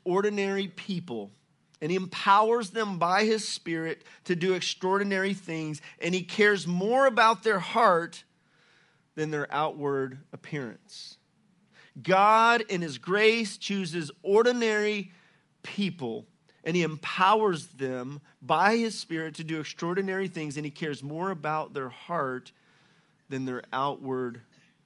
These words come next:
appearance. Now, the first thing that I want to highlight is that God addressed Samuel's grief,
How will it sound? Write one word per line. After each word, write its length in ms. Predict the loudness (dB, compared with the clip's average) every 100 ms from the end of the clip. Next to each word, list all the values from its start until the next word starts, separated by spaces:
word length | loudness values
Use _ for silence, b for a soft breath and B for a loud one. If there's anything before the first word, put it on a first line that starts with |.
| _
appearance. 800 | -16 -8 -8 -8 -12 -18 -18 -18 B -18 -20 B B B B B
Now, 80 | -2
the 60 | 0
first 300 | 4 4 4
thing 160 | 0
that 100 | 2
I 40 | 2
want 260 | 2 2
to 20 | 0
highlight 680 | 2 4 4 4 2 2 -2
is 200 | -6 -2
that 280 | -4 -4
God 360 | 0 4 4 4 0
addressed 640 | -6 -6 -2 -2 -2 -8 _
Samuel's 680 | -12 -6 -6 -4 -6 -6 -10
grief, 840 | -12 -6 0 0 0 -6 -16 -20